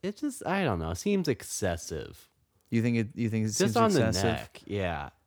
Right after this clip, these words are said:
Speaker 1: Maybe it's
Speaker 2: think
Speaker 1: 'cause it hurts.
Speaker 2: Yeah.
Speaker 1: I can't imagine doing that.
Speaker 2: I'm sure it would hurt really bad.
Speaker 1: Mm-hmm.
Speaker 2: Yeah.
Speaker 1: Um, growing up, The Undertaker, uh, from,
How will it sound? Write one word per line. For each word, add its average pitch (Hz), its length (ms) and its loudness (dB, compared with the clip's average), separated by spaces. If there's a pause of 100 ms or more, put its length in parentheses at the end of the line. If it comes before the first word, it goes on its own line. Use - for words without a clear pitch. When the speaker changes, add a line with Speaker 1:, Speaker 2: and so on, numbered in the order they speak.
(120)
Speaker 1:
Maybe 175 240 6
it's 220 160 6
Speaker 2:
think - 140 -10 (120)
Speaker 1:
'cause 156 180 2
it 104 140 2
hurts. 90 720 -4
Speaker 2:
Yeah. 143 360 6
Speaker 1:
I 120 100 6
can't 160 260 0
imagine 90 540 0
doing 80 300 -4
that. 64 280 -10
Speaker 2:
I'm 127 140 0
sure 175 160 2
it 175 40 6
would 147 100 6
hurt 151 120 4
really 139 200 4
bad. 127 360 6
Speaker 1:
Mm-hmm. 95 400 2 (140)
Speaker 2:
Yeah. 117 300 2 (640)
Speaker 1:
Um, 90 480 -2
growing 113 380 2
up, 101 360 2
The 90 180 0
Undertaker, 110 920 0 (380)
uh, 90 460 -2 (260)
from, 87 460 -4